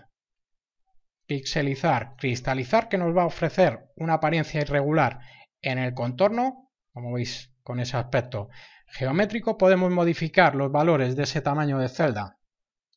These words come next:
para obtener diferentes variaciones según lo que queramos, si queremos un aspecto más irregular o si queremos más detalle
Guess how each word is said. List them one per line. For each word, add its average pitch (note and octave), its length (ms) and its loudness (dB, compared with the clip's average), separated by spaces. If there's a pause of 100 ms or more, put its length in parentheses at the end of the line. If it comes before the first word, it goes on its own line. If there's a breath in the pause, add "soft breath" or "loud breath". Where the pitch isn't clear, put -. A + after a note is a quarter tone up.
(140)
para C3 160 -2
obtener C3 420 -2
diferentes A#2+ 880 -4
variaciones A#2+ 920 -4 (240)
según A#2+ 380 -6
lo A2+ 100 -2
que A2 140 -8
queramos, G#3 560 -2
si A#2+ 120 -8
queremos G#2+ 480 -8
un A2 100 -8
aspecto G#2 500 -8 (480 soft breath)
más A#2 320 -6
irregular A#2 640 -2
o D#3 80 0
si - 160 -8
queremos A2+ 380 -4
más A2 200 -2
detalle G#2+ 520 -4